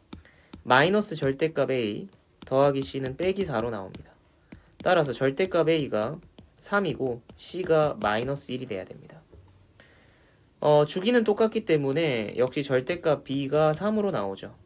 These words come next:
그럼 여기서는 육분의 파이를 집어넣어서 마이너스 사가 나와야 됩니다. 그래서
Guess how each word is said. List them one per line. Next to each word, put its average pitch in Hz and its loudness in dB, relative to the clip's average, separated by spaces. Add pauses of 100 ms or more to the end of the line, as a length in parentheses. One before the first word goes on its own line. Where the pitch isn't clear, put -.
(160)
그럼 170 -2
여기서는 147 4 (840)
육분의 233 4
파이를 247 6
집어넣어서 139 0 (220)
마이너스 190 6
사가 120 2
나와야 113 0
됩니다. 101 -6 (580)
그래서 170 4